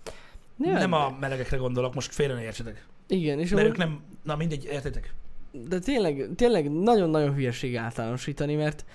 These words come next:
Speaker 1: egyébként a cigányok között is úgy van, hogy most akik normálisan élnek, azok is ugyanúgy lenézik azokat, akik ilyen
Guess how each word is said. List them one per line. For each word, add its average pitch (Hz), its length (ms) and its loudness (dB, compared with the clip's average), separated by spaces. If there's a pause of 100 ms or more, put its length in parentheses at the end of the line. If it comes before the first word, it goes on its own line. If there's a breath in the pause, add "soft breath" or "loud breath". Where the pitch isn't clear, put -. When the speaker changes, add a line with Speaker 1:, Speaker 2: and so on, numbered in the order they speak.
(160 loud breath)
Speaker 1:
egyébként 151 260 -2
a 185 40 0
cigányok 160 440 0
között 143 340 -4
is 127 120 -6
úgy 156 220 -2
van, 135 300 -2 (280 loud breath)
hogy 165 120 -2
most 170 280 -4 (280)
akik 160 400 -4
normálisan 185 640 2
élnek, 190 480 0 (260)
azok 214 240 2
is 196 160 0
ugyanúgy 220 300 6
lenézik 135 400 2
azokat, 131 300 -4
akik 131 260 -8
ilyen 131 260 -6